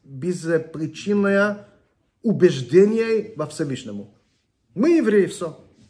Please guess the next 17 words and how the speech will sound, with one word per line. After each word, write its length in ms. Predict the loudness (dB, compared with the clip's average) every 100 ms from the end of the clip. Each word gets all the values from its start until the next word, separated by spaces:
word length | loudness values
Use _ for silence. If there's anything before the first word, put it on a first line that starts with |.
| _ _ _ _ _ -6
Мы 180 | 0 4
не 140 | 6
можем 320 | 6 4 4 0
разделиться, 460 | -2 -2 -4 -6
разделиться 880 | -10 -8 -6 -4 -4 -4 -6 -8 -8
от 120 | -10 -10
Всевышней. 460 | -16 -16 -20 -20 -20
Все, 220 | -6 0
это 160 | 0 0
еврейская 420 | 0 0 0 -6
жизнь. 320 | -6 -8 -12 -20 _ _ _ _ _ _ _ _ _ _ _
Как 320 | 2 2 2
мы 180 | 2 2
функционируем, 1600 | 2 0 0 -2 0 2 4 4 6 6 4 2 2 2 -2 -10 -18 _ _ _ _ _ _ -8
как 320 | -6 -6 -6
функциональных 1080 | 2 2 2 4 6 6 4 4 2 -2 -6
евреев, 480 | -8 -6 -6 -8